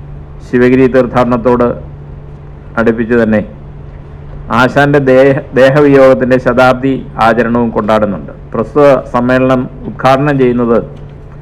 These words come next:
തദ്ദേശ സ്വയംഭരണ വകുപ്പ് മന്ത്രി ശ്രീ എം ബി രാജേഷ് അവർകളാണ്. അതിലെ മുഖ്യപ്രഭാഷണം നടത്തുന്നത് പ്രൊഫസർ വിശ്വമംഗലം സുന്ദരേശൻ.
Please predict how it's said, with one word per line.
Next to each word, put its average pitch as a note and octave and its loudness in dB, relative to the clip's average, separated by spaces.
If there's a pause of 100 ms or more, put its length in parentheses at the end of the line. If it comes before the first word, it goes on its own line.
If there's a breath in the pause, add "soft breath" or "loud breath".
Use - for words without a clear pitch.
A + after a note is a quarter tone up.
(240)
തദ്ദേശ C#3 2 (160)
സ്വയംഭരണ B2+ 2
വകുപ്പ് A#2 0
മന്ത്രി A#2 -4 (180)
ശ്രീ A2+ -2 (140)
എം A2+ -2
ബി B2+ 2 (260)
രാജേഷ് A2+ -2 (560)
അവർകളാണ്. G#2+ 0 (2000)
അതിലെ B2+ 2
മുഖ്യപ്രഭാഷണം C3+ 0
നടത്തുന്നത് B2 -2
പ്രൊഫസർ A#2+ -4
വിശ്വമംഗലം B2 -4 (220)
സുന്ദരേശൻ. A2 -2